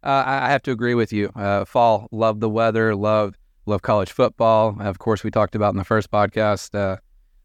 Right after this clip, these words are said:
uh, pumpkin spice, right? Uh, and, and that, that makes me, <laughs> makes me very happy. Jeremy, what's your, what's your favorite season?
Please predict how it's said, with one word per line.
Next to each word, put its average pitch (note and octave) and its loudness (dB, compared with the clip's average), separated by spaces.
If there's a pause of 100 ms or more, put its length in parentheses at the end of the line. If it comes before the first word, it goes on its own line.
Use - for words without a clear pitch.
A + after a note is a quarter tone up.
uh, F#2+ -2 (360)
pumpkin B2 -4
spice, - 0
right? A#2+ 2 (320)
Uh, A2+ 2
and, G#2+ -2
and G#2+ 0
that, G#2+ 0
that G#2 0
makes G2+ -4
me, G#2 0
<laughs> - -20
makes A#2 -6
me A#2 -4
very A2+ -2
happy. A#2 -2
Jeremy, D3 2
what's D#3+ -2
your, E3+ 0
what's - -8
your A3 -2
favorite B2 -2
season? G2+ -4